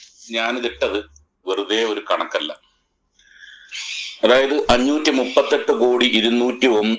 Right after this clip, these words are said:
ഇരുപത് ലക്ഷ, അഞ്ഞൂറ്റി മുപ്പത്തെട്ട് കോടി ഇരുപത് ലക്ഷത്തി തൊണ്ണൂറായിരത്തി മുന്നൂറ്റി മുപ്പത്തി ഒന്ന് രൂപ. ഇത്, അതായത്, ഹൈറിച്ച് ഓൺലൈൻ ഷോപ്പിലൂടെ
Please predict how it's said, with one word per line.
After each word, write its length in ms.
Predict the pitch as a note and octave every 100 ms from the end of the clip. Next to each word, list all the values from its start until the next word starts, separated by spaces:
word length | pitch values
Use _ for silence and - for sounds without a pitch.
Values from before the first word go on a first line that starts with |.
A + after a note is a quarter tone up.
| -
ഇരുപത് 440 | A2 B2 C#3 C#3
ലക്ഷ, 220 | A2 -
അഞ്ഞൂറ്റി 320 | G#2+ A#2 C3+ C#3+
മുപ്പത്തെട്ട് 560 | B2+ - B2+ C3 B2+
കോടി 420 | C#3 A2+ A#2 A#2+ A#2+
ഇരുപത് 460 | G#2+ A2 A#2 A2+
ലക്ഷത്തി 320 | A2 - A2
തൊണ്ണൂറായിരത്തി 840 | A#2 - G2+ G#2+ A2+ G#2+ G#2 G#2 G#2+
മുന്നൂറ്റി 600 | G2 F#2+ G2 G#2 G2+ G#2
മുപ്പത്തി 520 | F#2+ F#2 - G2+ G#2
ഒന്ന് 380 | F#2 F2 F#2+ G2
രൂപ. 480 | F2+ E2 D2+ - - _ _ - - - - - -
ഇത്, 180 | A2 A#2 - - - - - - - - - - - - - - -
അതായത്, 500 | B2 C#3 D#3 F3+ - - - - - - - - _ -
ഹൈറിച്ച് 440 | A#2+ C#3+ D#3 E3
ഓൺലൈൻ 380 | C3 C3 C#3 C#3+
ഷോപ്പിലൂടെ 720 | C3+ B2+ B2 A#2+ A2 G2+ F2+